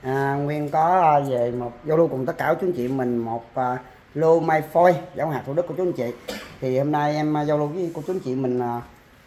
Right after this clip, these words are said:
gồm là mười tám lô, mười bảy lô của chú anh chị. Đó, và mỗi một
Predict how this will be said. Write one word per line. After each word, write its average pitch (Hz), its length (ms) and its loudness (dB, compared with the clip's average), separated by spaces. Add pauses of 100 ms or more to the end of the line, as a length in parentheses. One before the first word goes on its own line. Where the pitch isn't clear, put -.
gồm 120 300 0
là 117 180 -2
mười 117 460 -2
tám 202 260 6
lô, 175 260 8 (320)
mười 139 120 -2
bảy 123 180 -2
lô 180 180 6
của 151 100 -2
chú 190 60 -2
anh 156 60 -4
chị. 117 140 -4 (460)
Đó, 170 220 2
và 131 160 0
mỗi 123 200 0
một 170 100 -2